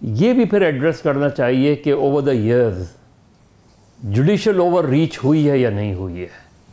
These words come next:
और ये आज से नहीं, ये इफ्तिखार चौधरी साहब के ज़माने से। और, अ, मतलब, एक चीफ जस्टिस आते हैं और वो अपनी personal whims पे एक पूरी building गिरा देते हैं कराची में।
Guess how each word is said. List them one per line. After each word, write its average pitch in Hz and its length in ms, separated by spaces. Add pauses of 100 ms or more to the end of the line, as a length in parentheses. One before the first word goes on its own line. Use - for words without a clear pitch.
(1040)
और 131 220
ये 135 100
आज 147 260
से 175 180
नहीं, 190 200
ये 143 160
इफ्तिखार 131 380
चौधरी 143 320
साहब 104 200
के 107 140
ज़माने 90 380
से। - 400 (1160)
और, 120 380
अ, 123 640
मतलब, 143 360
एक 160 260
चीफ 156 180
जस्टिस 143 460
आते 135 300
हैं 143 380 (420)
और 139 200
वो 139 160
अपनी 143 240
personal 139 480
whims 127 340
पे 135 260
एक 131 160
पूरी 135 180
building 117 420
गिरा 104 220
देते 95 280
हैं 90 160
कराची 101 400
में। 92 140